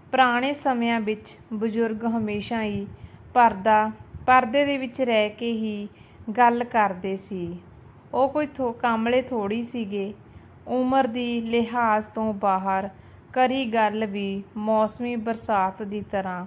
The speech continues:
ਤੰਗੀ ਕਰਦੀ ਹੈ, ਡਰ, ਭੈ, ਖੌਫ ਪੈਦਾ ਕਰਦੀ ਹੈ।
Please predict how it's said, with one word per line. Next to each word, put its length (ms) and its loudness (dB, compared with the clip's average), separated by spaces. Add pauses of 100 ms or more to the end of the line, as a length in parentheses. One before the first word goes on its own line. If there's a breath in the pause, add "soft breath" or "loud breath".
(460 loud breath)
ਤੰਗੀ 420 0
ਕਰਦੀ 640 -2
ਹੈ, 240 -8 (400)
ਡਰ, 480 4 (180)
ਭੈ, 300 2
ਖੌਫ 480 2 (580 loud breath)
ਪੈਦਾ 400 4
ਕਰਦੀ 580 -6
ਹੈ। 240 -10